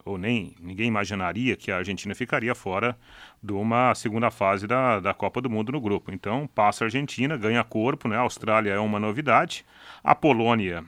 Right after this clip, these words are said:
é, de, concordo com, com o Mateuzinho, jogando muito mal, né, tecnicamente falando, muito mal o time polonês. A França, super favorita pra, pra passar. Claro, jogo eliminatório,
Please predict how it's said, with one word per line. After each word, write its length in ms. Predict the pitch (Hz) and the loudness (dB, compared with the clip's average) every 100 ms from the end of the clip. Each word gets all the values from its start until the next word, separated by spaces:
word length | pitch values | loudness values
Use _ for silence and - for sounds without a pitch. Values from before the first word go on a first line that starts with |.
| - | -12
é, 460 | 95 95 90 85 82 | -8 -6 -4 -6 -8
de, 140 | - | -12
concordo 520 | - 117 104 127 131 | -4 -4 2 2 2
com, 280 | - 95 90 | -2 -4 -4
com 140 | - 101 | -6 -4
o 20 | |
Mateuzinho, 560 | 98 104 90 85 135 | -2 -2 -4 -4 -4
jogando 320 | 98 101 123 107 | -4 -2 -2 -2
muito 280 | 160 160 | -2 -2
mal, 300 | 95 98 113 | 0 2 2
né, 180 | 85 90 | -2 -6
tecnicamente 580 | - 117 104 95 95 95 | -4 -4 -4 -6 -8 -8
falando, 440 | - 85 92 131 - _ _ - _ | -8 -8 -6 -6 -8 _ _ -20 _
muito 420 | 113 127 185 185 98 | -2 0 0 -2 -2
mal 220 | 101 107 | 0 -2
o 20 | |
time 240 | - 104 | -4 -6
polonês. 720 | 95 104 92 87 95 135 - - - - | -4 -4 -4 -4 -4 -6 -8 -18 -20 -4
A 120 | 98 | -4
França, 600 | - 101 110 131 - 98 | -2 -6 -4 -4 -2 -4
super 400 | - - 127 113 | -4 -6 -2 -2
favorita 600 | - 110 92 90 104 123 | 0 -2 -2 -6 -6 -6
pra, 280 | 117 120 113 - | -4 -2 -2 -2
pra 120 | 113 | 0
passar. 340 | 139 - 87 | 0 -2 -4
Claro, 340 | - 117 92 - _ - | 2 4 4 0 _ -18
jogo 260 | 92 113 107 | -4 -2 -2
eliminatório, 680 | 98 95 82 113 127 90 | -4 -4 -4 2 2 2